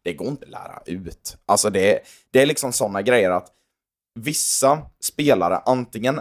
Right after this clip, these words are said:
lär sig med tid och liksom visualiserar fram sin teknik, eller så bara föds man med det. Man ser ju det väldigt tydligt att vissa spelare kan ju inte slå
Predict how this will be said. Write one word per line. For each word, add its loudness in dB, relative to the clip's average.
lär 2
sig -4
med -2
tid -4
och -4
liksom -2
visualiserar 2
fram -4
sin -12
teknik, -8
eller 0
så -6
bara 0
föds -4
man -4
med -6
det. -16
Man 0
ser 0
ju 0
det 2
väldigt -2
tydligt -2
att -2
vissa -4
spelare 0
kan -4
ju -2
inte -8
slå -2